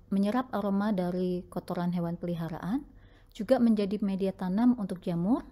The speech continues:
diolah menjadi bahan dasar untuk, eh, masak atau bahan yang mudah terbakar, juga membunuh, membunuh tanaman liar, juga ber-,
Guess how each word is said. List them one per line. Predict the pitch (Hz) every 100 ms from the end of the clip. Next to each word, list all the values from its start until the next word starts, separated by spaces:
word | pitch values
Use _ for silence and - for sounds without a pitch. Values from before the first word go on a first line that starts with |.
| - - - - -
diolah | 190 - 220 277
menjadi | 254 190 185 190
bahan | 175 175 180 180
dasar | 170 - 175
untuk, | 180 190 180 180 175 170 - -
eh, | 175 170 170
masak | 170 156 - - - - - - - -
atau | - - 180 170 165 -
bahan | 165 170 175
yang | 170
mudah | 170
terbakar, | 160 175 156 156 226 339 - - - - -
juga | 220 233
membunuh, | 277 233 202 202 202 202
membunuh | 202 190 202 208
tanaman | 196 190 175 180 180
liar, | 175 190 311 330 - - - -
juga | 202 180 247
ber-, | 190 190